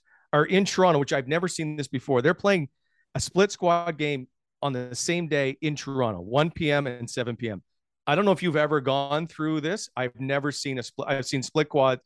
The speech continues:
split squads. You play Winnipeg, one team in Winnipeg, one team in Ottawa, you, whatever, or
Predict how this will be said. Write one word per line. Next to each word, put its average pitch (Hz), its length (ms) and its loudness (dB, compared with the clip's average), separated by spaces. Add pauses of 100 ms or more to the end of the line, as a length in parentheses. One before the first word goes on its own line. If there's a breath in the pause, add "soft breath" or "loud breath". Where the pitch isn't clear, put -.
(240)
split 160 240 0
squads. 127 420 -4 (440)
You 131 100 -8
play 131 220 -2
Winnipeg, 156 500 0 (120)
one 143 180 -2
team 135 200 -6
in 170 120 -4
Winnipeg, 180 380 -2
one 143 240 -4
team 139 180 -6
in 123 60 -4
Ottawa, 156 480 2
you, 120 340 -4
whatever, 139 420 0
or 120 300 -4